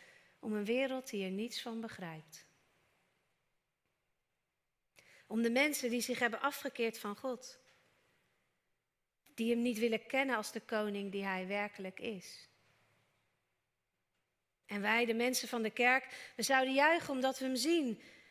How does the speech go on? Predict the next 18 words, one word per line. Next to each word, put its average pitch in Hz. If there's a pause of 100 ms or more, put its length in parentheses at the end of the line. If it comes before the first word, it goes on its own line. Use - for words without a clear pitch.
(240)
Maar 208
zelfs 262
onder 226
de 202
juichende 240
mensen 202
zouden 196
er 185
velen 220
zijn 190
die 185
het 175
eigenlijk 180
niet 190
begrijpen. 196 (720)
Ik -
weet 175
zeker, 226